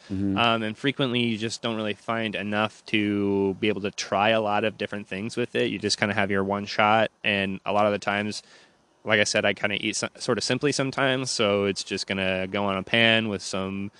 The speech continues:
Speaker 2: uh, fat
Speaker 1: Yeah.
Speaker 2: and salt, and I'm gonna be happy with that.
Speaker 1: For
Speaker 2: You know,
Speaker 1: sure.
Speaker 2: that's one of my favorite ways to do it. But whenever you have such a huge abundance, you're almost forced to be creative.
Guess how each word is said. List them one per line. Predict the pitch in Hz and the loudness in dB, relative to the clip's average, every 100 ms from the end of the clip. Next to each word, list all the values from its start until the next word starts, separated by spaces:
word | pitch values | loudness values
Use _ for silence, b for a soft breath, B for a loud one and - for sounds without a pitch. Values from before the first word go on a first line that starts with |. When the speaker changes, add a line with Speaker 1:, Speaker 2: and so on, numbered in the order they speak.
| b b b _ - - | b b b _ -6 2
Speaker 2:
uh, | 95 95 | 4 4
fat | - - 104 | 2 2 4
Speaker 1:
Yeah. | 95 | 4
Speaker 2:
and | 95 | 2
salt, | - 101 87 - | 0 0 0 -4
and | 92 92 92 92 | -6 -6 -6 -8
I'm | 90 | -6
gonna | 95 | -4
be | 90 90 | -4 -4
happy | 87 90 92 | -4 -4 -6
with | 87 | -6
that. | - - - - | -4 -2 -4 -2
Speaker 1:
For | 101 95 | 2 4
Speaker 2:
You | 104 | 4
know, | 87 | 2
Speaker 1:
sure. | 92 | 2
Speaker 2:
that's | 98 104 | -2 -2
one | |
of | 92 | -2
my | 92 | 4
favorite | 131 117 | 6 8
ways | 110 98 | 6 4
to | 98 | 0
do | 95 95 | -2 0
it. | 95 165 | -2 -2
But | 104 98 95 - _ - | 0 0 -2 -8 _ -4
whenever | 123 107 | -2 0
you | 101 | -2
have | - 117 117 | 0 0 0
such | 117 104 | -6 -6
a | |
huge | 113 117 110 | -2 -2 0
abundance, | 98 120 113 110 | 0 0 0 0
you're | 107 | 0
almost | 101 - | 0 -2
forced | - 127 123 - | 0 4 4 2
to | 110 | -2
be | 98 | -4
creative. | - 95 90 85 92 90 | -4 -6 -6 -4 -6 -8